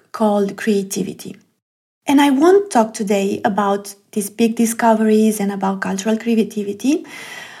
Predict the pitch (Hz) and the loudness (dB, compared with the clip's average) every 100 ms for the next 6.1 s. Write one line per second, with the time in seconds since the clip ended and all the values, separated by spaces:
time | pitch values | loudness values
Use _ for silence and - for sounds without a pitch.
0 | - _ 254 302 415 269 233 247 208 202 | -20 _ 0 4 4 4 0 0 0 2
1 | 202 202 - _ _ _ _ - 220 208 | 0 -4 -10 _ _ _ _ 0 0 2
2 | 214 196 196 214 202 202 - - - - | -2 -4 -4 -6 -6 -8 -10 -10 -12 -14
3 | - - 269 269 302 262 269 254 226 220 | -14 -2 0 4 4 4 2 2 2 2
4 | 233 254 294 330 330 - 240 233 247 - | -2 -2 2 4 4 4 6 8 6 4
5 | 214 214 208 196 190 196 202 - - - | 0 2 2 0 0 -2 -4 -8 -10 -16
6 | - | -20